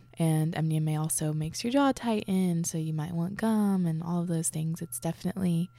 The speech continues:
a more intense one on the body, I would say. Like, you're, you're in it. It's,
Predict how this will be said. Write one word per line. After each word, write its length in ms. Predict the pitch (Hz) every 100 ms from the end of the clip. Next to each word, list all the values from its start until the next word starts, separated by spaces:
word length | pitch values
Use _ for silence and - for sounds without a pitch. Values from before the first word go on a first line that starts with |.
| - - - -
a 100 | 170
more 460 | 175 165 165 160 -
intense 880 | 160 - - 165 151 - - - - - - - - - - -
one 240 | 165 156 151
on 140 | 156
the 80 | 165
body, 400 | 165 - - 50
I 100 | -
would 200 | 180 -
say. 400 | - - 185 - - -
Like, 280 | - - 180
you're, 260 | 170 180 -
you're 160 | 202
in 220 | - - 185
it. 140 | - - -
It's, 280 | - - -